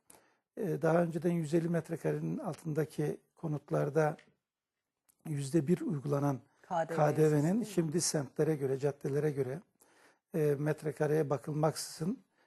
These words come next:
Speaker 1: e, lüks, e, semtlere göre, e, yeniden yüzde on sekize çıkartılacak olması, e, bir, e, tereddüt oluşturdu. Henüz tebliğ yayınlanmadı ama, e, eninde sonunda yayınlanacak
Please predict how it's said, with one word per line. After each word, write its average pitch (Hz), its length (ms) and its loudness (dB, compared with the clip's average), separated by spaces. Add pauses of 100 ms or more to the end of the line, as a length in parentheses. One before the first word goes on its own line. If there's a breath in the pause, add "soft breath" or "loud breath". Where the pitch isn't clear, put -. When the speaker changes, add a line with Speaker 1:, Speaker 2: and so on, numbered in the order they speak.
(200)
Speaker 1:
e, 143 140 -2
lüks, - 400 -2
e, 147 500 0
semtlere 151 560 -4
göre, 139 360 0 (540 soft breath)
e, 190 120 0
yeniden 147 520 0
yüzde 139 260 -4
on 156 120 0
sekize 135 440 -2
çıkartılacak 139 680 -6
olması, 143 580 0 (720 soft breath)
e, 160 280 0
bir, 180 200 4
e, 165 280 2
tereddüt 165 520 -2
oluşturdu. 156 720 -4 (460)
Henüz 180 460 2 (140)
tebliğ 160 300 0
yayınlanmadı 156 640 2
ama, 143 260 -2 (260)
e, 190 40 -4 (480)
eninde 151 260 -2
sonunda 143 300 -4
yayınlanacak 156 600 0